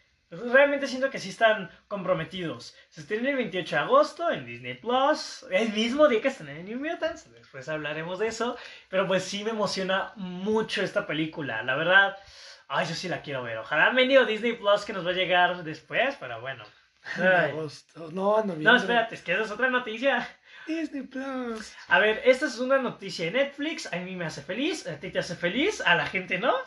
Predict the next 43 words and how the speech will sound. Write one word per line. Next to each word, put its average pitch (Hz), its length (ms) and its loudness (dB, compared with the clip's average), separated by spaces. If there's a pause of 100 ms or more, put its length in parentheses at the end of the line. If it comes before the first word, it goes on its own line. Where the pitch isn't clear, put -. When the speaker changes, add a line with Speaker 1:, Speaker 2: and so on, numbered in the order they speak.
(280)
Speaker 1:
<laughs> - 380 -6
La 202 160 4
Casa 277 240 6
de 262 80 10
Papel 220 460 0
terminará 196 720 -2
con 233 160 -4
su - 240 -10
quinta 214 360 -4
temporada. 170 680 2 (220)
Y 156 140 -18
qué 208 140 -2
bueno, 131 360 -2 (240)
no 180 160 -2
he 233 80 2
visto 214 240 -4
la 147 120 0
serie 214 380 2
ni 151 140 -6
nada. 190 480 4 (520)
Pero 277 200 -2
es - 160 -4
que, - 480 0 (100)
wow, 226 360 6
o 190 80 0
sea, 190 120 0
La 202 120 2
Casa 240 180 -6
de 240 60 -8
Papel 233 260 -4
es 240 140 -2
una 254 80 0
de 254 80 2
esas 214 120 -10
series 247 280 -4
que 180 100 -8
siento 220 300 -6 (120)
que 196 140 0
ha 196 60 0
sido 233 300 -6
sobreexplotadas. 185 1400 0
Era 226 240 4
de 185 240 0